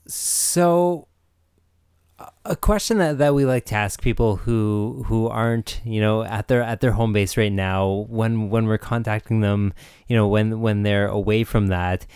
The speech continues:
is just, just where in the world are you and what are you hoping to achieve by being there?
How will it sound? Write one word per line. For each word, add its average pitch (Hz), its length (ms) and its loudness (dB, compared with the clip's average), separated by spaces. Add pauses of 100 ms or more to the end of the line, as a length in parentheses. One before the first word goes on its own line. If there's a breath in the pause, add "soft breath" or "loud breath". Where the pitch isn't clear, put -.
(160 loud breath)
is 113 320 0
just, - 340 -4
just 156 200 0
where 135 180 4
in 135 80 2
the 127 80 2
world 113 260 2
are 101 140 4
you 101 240 2
and 98 320 -2
what 98 180 0
are 110 60 0
you 101 180 0
hoping 104 400 -2
to 104 180 -2
achieve 95 460 -6
by 95 160 -2
being 90 400 0
there? 82 280 -6